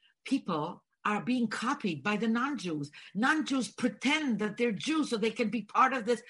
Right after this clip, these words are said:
It's beyond comprehension. So I didn't see in any of the people that I met any closeness to anything that reminded us of socialism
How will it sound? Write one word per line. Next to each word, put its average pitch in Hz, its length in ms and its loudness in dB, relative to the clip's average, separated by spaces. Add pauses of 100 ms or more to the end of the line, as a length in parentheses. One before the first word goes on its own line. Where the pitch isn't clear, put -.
(260)
It's 247 160 -4
beyond 285 380 2
comprehension. 294 840 -2 (600)
So 233 400 -2 (160)
I 262 160 0
didn't 285 300 -4
see - 340 -4 (560)
in 254 320 -2
any 320 220 0
of 302 100 0
the 240 100 2
people 247 340 0
that 202 160 2
I 233 220 6
met 185 300 0 (260)
any 269 560 -4 (360)
closeness 233 920 0 (220)
to 208 200 0
anything 226 500 -2
that 180 220 -2
reminded 190 480 0
us 156 200 -8
of 151 80 -14
socialism 185 880 -6